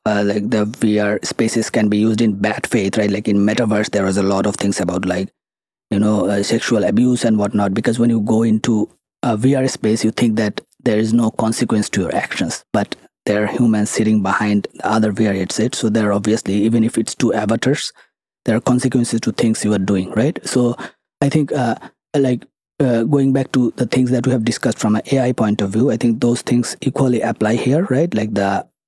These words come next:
basically the raising the awareness, right? That we are, we are going into a much more immersive environment. It can be addictive. It can take a toll on your, uh, on your mental health, right? Raising awareness, the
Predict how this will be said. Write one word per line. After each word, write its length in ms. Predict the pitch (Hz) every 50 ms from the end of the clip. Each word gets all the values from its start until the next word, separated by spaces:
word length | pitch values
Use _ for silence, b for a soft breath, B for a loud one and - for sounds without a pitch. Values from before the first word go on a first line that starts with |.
| _ _
basically 520 | - - - 107 - 104 104 104 104 - - -
the 360 | - 117 104 98 98 98 104 - _ _ _ _ _ _ _ _ 117 - -
raising 460 | 123 123 123 123 120 117 123 120 113
the 160 | 117 113 - - _ -
awareness, 760 | - 117 113 120 123 135 135 135 143 151 165 175 - - - 127
right? 220 | 123 127 135 110
That 260 | 101 107 104 104 - - _ -
we 160 | 110 104 104
are, 300 | 101 101 98 104 101 - _ _ _ _ _ _ _ _
we 120 | 123 117 107
are 100 | 104 101
going 280 | 101 104 98 104 104
into 200 | 101 95 95 107
a 60 | 101
much 240 | 98 98 95 - -
more 120 | 107 98 104
immersive 480 | 110 113 110 117 117 - - 127 120
environment. 680 | 123 113 110 117 110 110 110 107 104 107 107 107 - - -
It 280 | - 107 - - - _
can 300 | - 233 120 123 240 226
be 100 | 233 113
addictive. 640 | 104 95 95 104 104 - - 117 110 104 101 - - -
It 180 | - - -
can 240 | - - 101 101 104
take 220 | - - 107 107
a 100 | - 101 101 - -
toll 260 | 117 107 104 104 -
on 160 | - 104 98 101
your, 340 | 104 101 98 98 90 - - _
uh, 260 | 104 - 196 185 - B B B B _ _ _ _ _ _ _ _ _ _ _ _ _ _ -
on 140 | 107 104
your 360 | 104 101 101 101 104 101 107 123
mental 320 | 120 110 101 98 - 95
health, 460 | 92 - 139 139 139 139 143 - - -
right? 220 | 104 110 135 131 - - 113
Raising 320 | 113 107 104 104 107 104
awareness, 500 | 107 117 123 127 131 127 127 131 123 - - -
the 320 | 120 110 101 101 - -